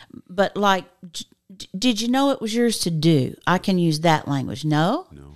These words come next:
Speaker 1: How'd you get here?
Speaker 2: Um, very good question. Um, I didn't like police officers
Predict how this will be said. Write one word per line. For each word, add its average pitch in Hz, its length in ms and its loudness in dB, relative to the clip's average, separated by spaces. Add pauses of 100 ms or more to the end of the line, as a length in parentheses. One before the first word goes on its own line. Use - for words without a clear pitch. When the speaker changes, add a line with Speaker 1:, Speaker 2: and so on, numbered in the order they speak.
(100)
Speaker 1:
How'd 202 240 2
you 196 60 -4
get 240 240 0
here? 320 320 -2
Speaker 2:
Um, 71 540 -8 (420)
very 90 160 -14
good - 180 -14
question. - 600 -16 (280)
Um, 80 360 -20 (500)
I - 40 -18
didn't 135 180 -6
like 95 240 -8
police - 320 -12
officers - 600 -20